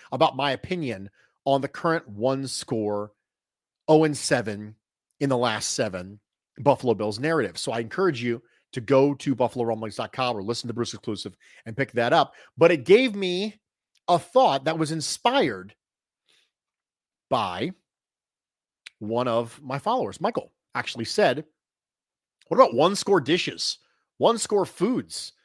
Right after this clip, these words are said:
Let's talk about one score foods." And here's the way that I'm gonna define a one score food. So go ahead and hit me up with the comments. Once you hear my definition, give me your one score food. A one score food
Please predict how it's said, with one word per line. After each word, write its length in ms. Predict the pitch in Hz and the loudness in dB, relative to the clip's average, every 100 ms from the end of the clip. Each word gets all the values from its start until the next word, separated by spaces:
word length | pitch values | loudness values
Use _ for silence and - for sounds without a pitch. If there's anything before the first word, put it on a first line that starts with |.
| _ _ _ | _ _ _
Let's 140 | 240 | -4
talk 140 | - 285 | 0 2
about 200 | 269 139 | 2 2
one 220 | 156 175 | 0 -2
score 300 | - 160 147 | -4 -2 -2
foods." 600 | - 120 87 - - - _ _ - | -2 -6 -8 -12 -16 -16 _ _ -4
And 100 | 165 | 0
here's 240 | 226 330 | 2 0
the 80 | 285 | 4
way 160 | 247 226 | 6 6
that 120 | 202 | 6
I'm 100 | 196 | 4
gonna 140 | 190 | 2
define 640 | 156 147 - 156 131 101 101 - _ - | 0 -2 -2 -2 -2 -6 -10 -16 _ 0
a 100 | 131 | 2
one 300 | 127 151 147 | 4 2 2
score 300 | - 139 131 | -4 -4 -4
food. 400 | - 120 92 - _ - | -4 -6 -6 -10 _ -10
So 120 | 175 | -2
go 180 | 220 277 | 2 4
ahead 140 | 254 | 4
and 100 | 208 | 2
hit 120 | 220 | 0
me 80 | 185 | 0
up 100 | 180 | -6
with 120 | 202 | -10
the 40 | - | -10
comments. 520 | 156 135 131 135 - _ | -8 -6 -6 -8 -14 _
Once 280 | 113 196 220 | -2 -2 -2
you 60 | 214 | -2
hear 140 | 240 | -2
my 120 | 220 | -4
definition, 640 | 160 170 147 123 - 117 113 _ _ _ | -2 -2 -2 -8 -8 -10 -12 _ _ _
give 180 | 180 180 | -4 -2
me 140 | 190 | -6
your 580 | 170 160 139 131 127 123 _ _ - | -2 0 4 4 2 -2 _ _ -16
one 340 | 101 135 127 123 | -2 0 0 -4
score 440 | - - 117 107 | -8 -2 0 -2
food. 380 | - 120 98 80 _ _ _ _ _ _ - - | -4 -6 -8 -10 _ _ _ _ _ _ -2 2
A 60 | |
one 260 | 208 311 370 | 4 4 0
score 300 | - 269 233 | -2 -2 -2
food 380 | - 135 117 | -2 -2 -4